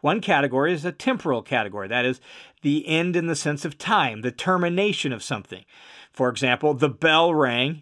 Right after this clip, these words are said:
and class came to an end. That would be telos in the temporal sense. Or you could describe it as the teleological sense, the design or purpose sense of it. Um,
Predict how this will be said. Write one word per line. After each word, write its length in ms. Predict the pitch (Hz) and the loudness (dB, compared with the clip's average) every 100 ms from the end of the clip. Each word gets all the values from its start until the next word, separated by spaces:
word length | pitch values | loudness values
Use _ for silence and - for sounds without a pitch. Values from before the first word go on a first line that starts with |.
| - | -4
and 180 | 139 135 | -4 -4
class 400 | - 147 147 - | 0 0 0 -4
came 300 | - 123 131 | -8 -6 -6
to 300 | 123 107 135 | -6 -4 -4
an 180 | 156 175 | -2 -2
end. 380 | 214 170 98 - _ _ _ _ | 0 -2 -4 -16 _ _ _ _
That 80 | 127 | -6
would 100 | 135 | 0
be 200 | 151 - _ _ - | 0 -2 _ _ -2
telos 540 | 190 185 127 160 - | 2 4 2 0 -4
in 60 | 160 | -12
the 60 | |
temporal 500 | 156 247 208 143 104 | -6 -6 -4 -4 -6
sense. 420 | - 123 - - _ - - _ | -6 -12 -12 -20 _ -20 -20 _
Or 520 | - 294 208 143 190 - _ - _ | 0 4 4 4 0 -6 _ -20 _
you 100 | 143 | -2
could 220 | 170 139 | -2 -2
describe 400 | 135 - 160 147 | -6 0 0 2
it 20 | |
as 160 | 151 131 | 0 0
the 80 | 165 | -6
teleological 1000 | - 214 214 214 208 240 262 190 175 | -4 -2 0 2 2 4 2 0 -8
sense, 320 | 120 - 98 - | -8 -10 -12 -4
the 160 | 147 | -2
design 640 | 135 156 143 135 160 180 185 | 0 -2 -2 0 2 2 2
or 120 | 185 | -2
purpose 640 | - 269 262 139 117 - | -2 -4 -4 -6 -8 -12
sense 560 | - - - 117 - - | -16 -10 -8 -8 -10 -8
of 160 | 120 101 | -8 -8
it. 160 | 85 _ - - - - | -18 _ -20 -20 -20 -6
Um, 300 | 135 127 | -2 -2